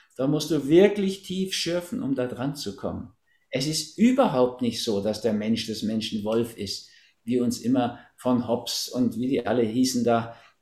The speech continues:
gesagt worden ist. Machiavelli, Nicola Machiavelli, der hat überhaupt das Lehrbuch des Bösen geschrieben. Ja, wie f-, der Fürst heißt es. Wie Fürsten sich verhalten sollen,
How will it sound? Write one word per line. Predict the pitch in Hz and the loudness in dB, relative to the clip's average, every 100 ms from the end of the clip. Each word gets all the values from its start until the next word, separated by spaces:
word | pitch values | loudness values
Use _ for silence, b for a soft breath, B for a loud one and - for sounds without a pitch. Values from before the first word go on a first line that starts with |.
| _ _ - | _ _ -2
gesagt | 135 123 123 - | 0 2 0 -2
worden | 117 120 117 | 2 4 4
ist. | 120 127 - - _ | 0 -2 -4 -12 _
Machiavelli, | - 120 - 120 113 123 123 110 - | -10 -6 2 4 6 4 4 0 -4
Nicola | 113 117 120 110 | -10 -2 0 2
Machiavelli, | 113 113 120 110 120 131 123 | 0 0 0 2 2 2 4
der | 131 | 2
hat | 147 | 2
überhaupt | 139 131 131 | 2 2 0
das | 113 | -2
Lehrbuch | 117 135 143 143 131 | 4 6 6 4 -4
des | - 123 - | -4 -8 2
Bösen | 135 113 107 | 2 2 0
geschrieben. | 95 - - 95 95 - b b 127 | -4 -8 -10 -12 -14 -18 b b -2
Ja, | 139 | 0
wie | 127 | 0
f-, | - - | -2 -4
der | 127 127 | -2 2
Fürst | 175 160 - | 6 6 4
heißt | 98 95 - | -4 -6 -8
es. | - - | -12 -6
Wie | 156 | -6
Fürsten | - 170 202 - | -2 0 0 -2
sich | 98 147 - | -4 -4 -2
verhalten | 107 131 180 175 | 2 4 4 0
sollen, | 151 156 | 2 2